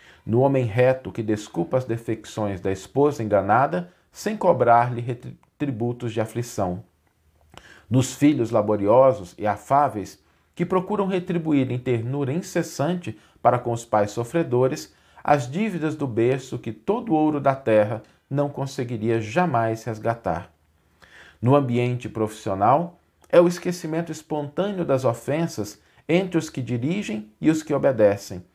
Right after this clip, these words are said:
tanto quanto o concurso desinteressado e fraterno dos companheiros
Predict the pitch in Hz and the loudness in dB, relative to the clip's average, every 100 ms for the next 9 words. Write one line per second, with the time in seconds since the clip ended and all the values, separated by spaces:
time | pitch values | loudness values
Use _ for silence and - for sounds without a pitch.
0 | - _ _ 147 147 143 127 127 123 123 | -20 _ _ 0 2 -2 -4 -2 -2 -6
1 | 123 117 - 123 127 101 110 175 175 170 | -6 -6 -4 -6 -4 -4 2 2 2 -2
2 | 160 139 - 127 113 113 - 113 104 - | 0 0 0 2 2 0 -2 -4 -2 2
3 | 131 127 113 110 - 113 127 113 127 170 | 2 2 -6 -10 -10 -6 -4 0 0 -2
4 | 208 - | -6 -14